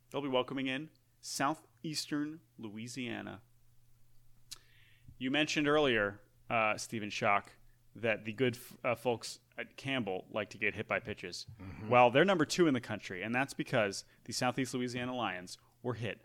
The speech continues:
Speaker 1: by one hundred and twenty-four pitches this year, the most college baseball, led by Rhett Rosevear, who was hit thirty-five times this year in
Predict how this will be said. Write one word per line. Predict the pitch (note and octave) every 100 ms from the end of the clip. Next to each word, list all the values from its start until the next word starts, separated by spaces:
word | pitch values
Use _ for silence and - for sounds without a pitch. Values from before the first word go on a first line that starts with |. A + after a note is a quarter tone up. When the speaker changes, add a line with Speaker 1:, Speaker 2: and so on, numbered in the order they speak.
| _
Speaker 1:
by | A#2 G#2
one | G2 A2 B2 D#3+ -
hundred | - C#3+ C3 C3+ B2+
and | F#2 -
twenty-four | - C3+ B2 D3 C#3+ - - C#3+ B2 B2 - -
pitches | C#3+ C3 A#2
this | A#2+ A2 A2+
year, | A2
the | G#2+
most | D3+ A#3 A#3 - - - - - - -
college | A#2 B2+ -
baseball, | C3 B2+ - C3 C3+ - - - -
led | C3 D#3 A#2+ F3+ - -
by | F3 - G2 F2+ - -
Rhett | A2 B2+ E3 - - -
Rosevear, | C3+ D3+ D#3+ C3+ A2+ A#2+ G2 F2 - - - -
who | D3 D3+
was | D#3 D3 -
hit | D3 A2+ - - -
thirty-five | - - F3 F3 F#3+ F3+ F3 D3 E3 E3 E3+ C#3
times | C3 F3 E3 C#3
this | C3+ C3 C#3
year | C3+ B2 A#2 - - - C3+
in | B2+